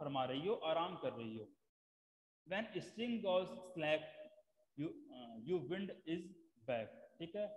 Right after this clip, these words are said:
और जब हवा दोबारा चलती है तो इसकी जो र-, स्ट्रिंग है, जो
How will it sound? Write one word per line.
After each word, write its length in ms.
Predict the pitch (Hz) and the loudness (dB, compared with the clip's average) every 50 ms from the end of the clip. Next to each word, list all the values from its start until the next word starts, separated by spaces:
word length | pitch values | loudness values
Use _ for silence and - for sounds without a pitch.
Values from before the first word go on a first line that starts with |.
| - - - - 151 | -12 -16 -14 -6 -4
और 120 | 160 165 165 | -2 0 4
जब 240 | 202 208 185 - - | 4 4 4 2 0
हवा 240 | 143 147 165 190 214 226 220 - - - - - 143 | 0 2 4 4 4 2 0 -4 -10 -14 -12 -8 -6
दोबारा 300 | 147 143 165 208 262 254 | 0 2 4 4 4 4
चलती 440 | - - 175 160 - - 208 190 180 | 2 2 0 0 0 -2 -4 -2 0
है 220 | 175 175 175 180 175 - - - - | 2 2 2 0 -2 -6 -14 -16 -8
तो 60 | - 156 | -6 -6
इसकी 260 | 151 - - 185 170 | -6 -4 -2 -2 0
जो 220 | 175 185 185 170 | 0 2 2 2
र-, 160 | 143 156 - - - - - _ _ _ - | 2 0 -2 -4 -10 -16 -20 _ _ _ -20
स्ट्रिंग 480 | - - - - - 196 226 247 226 202 | -20 -20 -20 -12 -6 -4 -2 0 4 4
है, 300 | 185 175 175 175 - - | 6 6 4 2 0 -2
जो 80 | 156 | -2